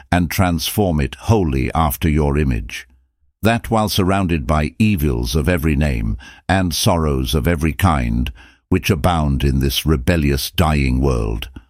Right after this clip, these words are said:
I may enjoy the light of your countenance and the purifying influence of your love.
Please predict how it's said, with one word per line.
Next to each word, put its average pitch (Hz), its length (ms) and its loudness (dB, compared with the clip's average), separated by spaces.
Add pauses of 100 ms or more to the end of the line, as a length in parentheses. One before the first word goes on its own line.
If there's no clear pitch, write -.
(280)
I 113 160 2
may 117 240 2
enjoy 101 480 2
the 78 160 0
light 80 320 0
of 76 140 0
your 80 180 0
countenance 64 800 -2 (340)
and - 160 2
the 85 80 0
purifying 87 880 2
influence 78 720 0
of 69 100 -2
your 71 180 2
love. 62 500 -2